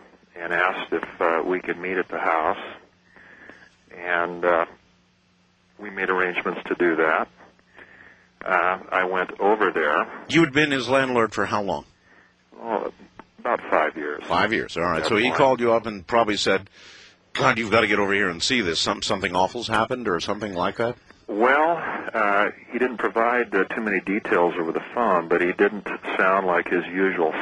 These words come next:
Speaker 1: self. And, uh, I must admit, in the fifteen years that, uh, I've been a landlord, this was certainly the most bizarre thing I've ever come across.
Speaker 2: All right, so over you went,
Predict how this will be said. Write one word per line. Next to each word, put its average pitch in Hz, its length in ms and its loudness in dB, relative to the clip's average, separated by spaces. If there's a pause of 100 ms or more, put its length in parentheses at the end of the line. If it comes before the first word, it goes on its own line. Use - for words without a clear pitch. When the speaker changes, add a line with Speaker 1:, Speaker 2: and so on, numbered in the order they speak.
(100)
Speaker 1:
self. 85 300 4 (1400)
And, 92 380 0
uh, 95 40 4
I 95 220 2
must 123 340 -2
admit, 92 480 0
in 82 200 -6 (320)
the 90 100 -6
fifteen 92 500 -6
years 85 340 -2
that, 82 160 0 (180)
uh, 82 100 4
I've 85 120 2
been 82 140 -2
a 78 120 0
landlord, 82 600 0
this 82 260 -2
was 82 140 0 (120)
certainly 85 380 -2
the 85 100 -2
most 85 280 0 (140)
bizarre 85 640 2
thing 80 300 -2 (1120)
I've 87 180 2
ever 82 240 2
come 76 220 -6
across. - 500 -2 (800)
Speaker 2:
All 147 160 4
right, 170 260 2
so 165 280 0
over 156 300 2
you 190 180 0
went, 190 340 2